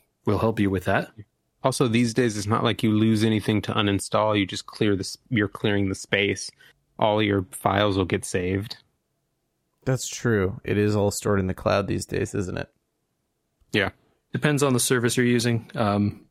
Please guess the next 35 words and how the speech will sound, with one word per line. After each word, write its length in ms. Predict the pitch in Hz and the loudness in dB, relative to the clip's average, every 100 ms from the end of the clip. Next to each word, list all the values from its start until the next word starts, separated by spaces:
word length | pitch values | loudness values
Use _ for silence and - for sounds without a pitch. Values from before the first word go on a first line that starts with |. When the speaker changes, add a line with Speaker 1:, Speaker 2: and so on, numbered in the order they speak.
| - | -4
Speaker 1:
folks, 200 | 110 107 | 0 2
Speaker 2:
Oh, 40 | |
Speaker 1:
be 60 | 123 | 2
Speaker 2:
that's 100 | 113 | 2
true. 40 | 123 | 0
Speaker 1:
careful 180 | 113 113 | 2 0
with 140 | 110 | 2
that. 280 | 120 117 - | 2 0 -2
<laughs> 100 | - - - _ _ _ - | -10 -12 -20 _ _ _ -4
Um, 380 | 151 117 110 107 | 0 2 2 2
but 240 | 110 104 | 0 2
yes, 380 | 110 92 - - _ _ _ - | 2 2 0 -4 _ _ _ -2
typically, 400 | 117 113 95 - | -2 0 0 0
it, 220 | - - - - | -4 -6 -16 -2
I 80 | 175 | 2
imagine 320 | 220 220 165 | 2 2 2
the 60 | 131 | 2
Game 320 | 110 113 107 | 2 2 2
Pass 260 | 107 95 - | 0 0 0
stuff 220 | 95 - | -2 -2
for 160 | - | -4
sure 340 | - - - - | -4 -2 0 0
is. 400 | - - - - _ _ _ _ _ _ | -4 -8 -10 -12 _ _ _ _ _ _
Speaker 3:
Yeah, 300 | - 110 101 - | -2 0 0 0
it 140 | 110 98 | 0 0
Speaker 1:
Uh, 20 | |
Speaker 3:
is. 300 | 95 - - 117 | -2 -8 -12 -8
Uh, 240 | - - | -8 -6
Speaker 1:
but 140 | - - _ _ - | -10 -10 _ _ -2
Speaker 3:
which 200 | 123 - | -2 0
has 220 | 123 - | -2 0
Speaker 1:
but 60 | 131 | 0
Speaker 3:
caused, 340 | 120 117 - | 2 0 0
Speaker 1:
like, 0 | |
oh. 180 | 160 | -2